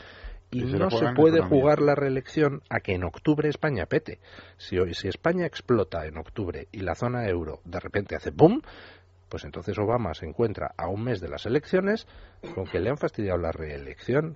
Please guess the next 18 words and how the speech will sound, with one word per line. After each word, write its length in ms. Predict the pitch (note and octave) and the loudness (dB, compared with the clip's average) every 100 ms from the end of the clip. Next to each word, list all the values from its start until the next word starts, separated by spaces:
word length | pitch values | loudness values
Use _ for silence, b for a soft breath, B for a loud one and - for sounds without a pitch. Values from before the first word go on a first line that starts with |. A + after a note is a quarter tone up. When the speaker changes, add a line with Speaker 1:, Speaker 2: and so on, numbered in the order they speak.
| - | -12
Speaker 1:
con 120 | C#2 | -12
lo 80 | D2 | -8
cual 200 | G2 A2+ - | -6 -6 -8
Obama 340 | F#2 G#2 B2+ | -2 0 0
no 180 | B2+ C3 | -2 -2
va 80 | C#3+ | -2
a 40 | |
esperar 360 | B2 G2 D#2+ D2+ | -2 -6 -8 -8
a 60 | |
octubre 480 | C2+ - B2+ B2 E2 | -12 -4 0 0 0
a 40 | E2 | -2
ver 160 | F#2 | -4
si 140 | - E2 | -4 -4
Rajoy 380 | D#2+ D#2+ F2+ | -4 -4 -4
se 100 | D#2+ | -4
decide 480 | D#2+ - G2 E2+ E2+ | -6 -6 -4 -2 -2
hacer 400 | D#2 - E2+ E2+ - | -4 -2 -2 -2 0
A 240 | F#2 E2 | 0 0